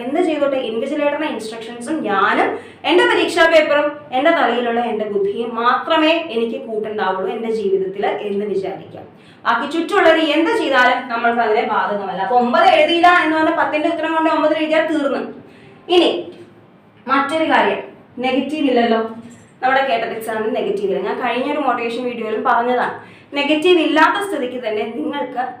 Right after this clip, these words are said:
അറിയാത്ത ആളുകൾ ഉണ്ടാവില്ല, അറിയാത്ത ചോദ്യങ്ങൾ ഉണ്ടാവുമല്ലോ.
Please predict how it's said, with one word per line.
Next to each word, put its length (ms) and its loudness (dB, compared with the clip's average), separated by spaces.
അറിയാത്ത 840 6
ആളുകൾ 400 6
ഉണ്ടാവില്ല, 320 2
അറിയാത്ത 420 2
ചോദ്യങ്ങൾ 460 0
ഉണ്ടാവുമല്ലോ. 440 2